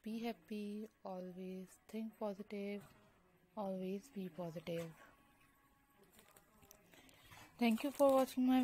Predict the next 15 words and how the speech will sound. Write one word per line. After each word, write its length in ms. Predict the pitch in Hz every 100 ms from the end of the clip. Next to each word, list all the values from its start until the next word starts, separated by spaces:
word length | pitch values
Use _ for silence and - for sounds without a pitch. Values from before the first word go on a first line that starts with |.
| 247
videos। 640 | - 226 233 226 233 - - - - -
Subscribe 440 | 208 - 196 180 -
for 140 | 175 170
more 220 | 175 202 214
videos। 640 | 202 208 208 208 208 - - - - - _ _ _ _ _ - _ _ _ _ _ - 208
Watch 260 | 220 254
my 120 | 254 240
next 320 | 240 240 -
video 560 | 240 226 226 233 233 226 - - - - - _ -
and 200 | 214 190
also 300 | 190 196 202
watch 180 | 190 185 -
my 60 |
suggestion 580 | 180 190 - 185 247 226
video. 480 | 214 202 208 202